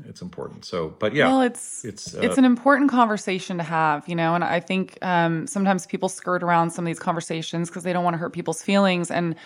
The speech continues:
Speaker 2: of course, I don't wanna hurt people's feelings, but I also think it's really important to deliver people the truth. I mean, I, I feel so strongly about this conversation now because I was vegetarian for five years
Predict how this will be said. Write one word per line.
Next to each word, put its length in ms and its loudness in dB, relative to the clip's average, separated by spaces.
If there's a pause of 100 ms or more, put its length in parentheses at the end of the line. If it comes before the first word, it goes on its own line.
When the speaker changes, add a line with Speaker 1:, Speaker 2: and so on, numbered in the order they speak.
(180)
Speaker 2:
of 120 -14
course, 260 2
I 60 6
don't 100 2
wanna 120 2
hurt 140 -2
people's 280 -8
feelings, 440 4
but 100 2
I 60 8
also 240 2
think 220 -4
it's 100 -10
really 160 -2
important 340 0
to 300 -6
deliver 240 2
people 240 -4
the 80 2
truth. 480 2
I 40 2
mean, 260 0 (480)
I, 260 6 (340)
I 200 6
feel 280 2
so 140 -6
strongly 800 2
about 560 4
this 120 -6
conversation 640 -2
now 140 4
because 280 -2
I 200 6
was 160 -2
vegetarian 560 -2
for 100 -6
five 300 2
years 340 -2